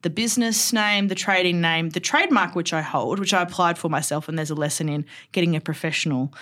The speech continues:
to apply for your trademarks out of that, um, which I could go into a bit of depth about, uh, 'cause I did it myself in two thousand and fourteen. I didn't do a very good job. But still, I have the trademark in the right class for one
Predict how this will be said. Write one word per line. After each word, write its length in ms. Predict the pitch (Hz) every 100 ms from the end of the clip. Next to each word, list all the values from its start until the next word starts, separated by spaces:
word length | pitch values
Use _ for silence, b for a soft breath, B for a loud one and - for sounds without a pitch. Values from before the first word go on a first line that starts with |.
| B -
to 80 | 180
apply 240 | 170 160
for 120 | 139 156
your 60 |
trademarks 580 | 135 156 127 143 131 -
out 120 | 151
of 80 | 143
that, 240 | 135 160 -
um, 220 | 175 170
which 140 | 202 180
I 60 |
could 140 | 170 220
go 160 | - 202
into 260 | 202 196
a 40 | 185
bit 120 | 180
of 60 | 180
depth 280 | - 185 190
about, 400 | 165 170 214 220 B B B
uh, 80 | 190
'cause 120 | 175
I 60 | 180
did 120 | 180
it 40 | 175
myself 400 | 139 - 127 -
in 60 |
two 140 | 147 156
thousand 280 | 147 151 147
and 80 |
fourteen. 380 | 151 151 156 147
I 160 | 143 147
didn't 240 | 139 131
do 100 | 117
a 60 | 104
very 160 | 135
good 140 | 143 139
job. 280 | 143 139 - B B B
But 120 | 202
still, 140 | 196 208
I 60 |
have 160 | 170 208
the 60 | 156
trademark 420 | - 113 139 254 - -
in 140 | 208 190
the 80 | 147
right 220 | 135 -
class 480 | - 143 254 - - B B B
for 120 | 185
one 460 | 170 165 156 147